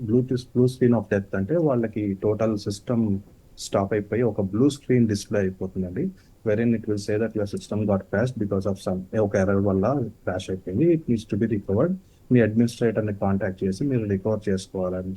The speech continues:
చెప్పి, ఆ, చాలా సిస్టమ్స్లో డిస్‌ప్లే అవ్వడం జరిగింది. Definitely it's a big outage. ఆ, yeah, Microsoft అనేది హ్యూజ్ నెట్వర్క్ కాబట్టి definitely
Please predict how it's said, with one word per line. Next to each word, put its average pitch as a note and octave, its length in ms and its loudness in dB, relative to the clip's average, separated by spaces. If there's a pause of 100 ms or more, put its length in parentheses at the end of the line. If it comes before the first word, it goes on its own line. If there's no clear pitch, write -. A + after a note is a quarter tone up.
చెప్పి, A#2 380 -6 (420)
ఆ, F#2 400 0 (220)
చాలా G2+ 280 2
సిస్టమ్స్లో G2+ 540 -4
డిస్‌ప్లే G2 340 -4
అవ్వడం G2 280 0
జరిగింది. F#2 340 -6
Definitely A#2 800 -2
it's G#2 180 -4
a F#2+ 160 -4
big F#2+ 140 -2
outage. G2 440 0 (800)
ఆ, A2+ 420 2 (280)
yeah, B2+ 240 2 (640)
Microsoft G#2+ 760 -2
అనేది G#2+ 220 -2
హ్యూజ్ A2+ 360 2
నెట్వర్క్ G#2+ 360 -4
కాబట్టి G2 340 0
definitely G2+ 460 -4